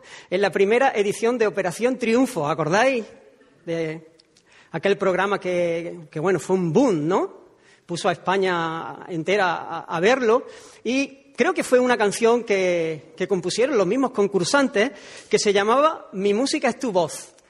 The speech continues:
¿Alguien se acuerda de esta, de esta canción? No sé si la compusieron entre todos o entre varios de ellos,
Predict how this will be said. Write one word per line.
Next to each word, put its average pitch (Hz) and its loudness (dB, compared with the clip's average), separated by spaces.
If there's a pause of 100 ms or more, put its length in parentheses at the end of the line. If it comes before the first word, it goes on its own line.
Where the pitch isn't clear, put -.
(500)
¿Alguien 233 -4
se 247 -4
acuerda 220 0
de 208 0
esta, 214 -2 (320)
de 185 -4
esta 190 -6
canción? 196 -4
No 202 2
sé 220 -6
si 208 -2
la 185 0
compusieron 180 -6
entre 151 -6
todos 202 -2 (280)
o 156 -6
entre 160 -8
varios 185 0
de 151 0
ellos, 208 2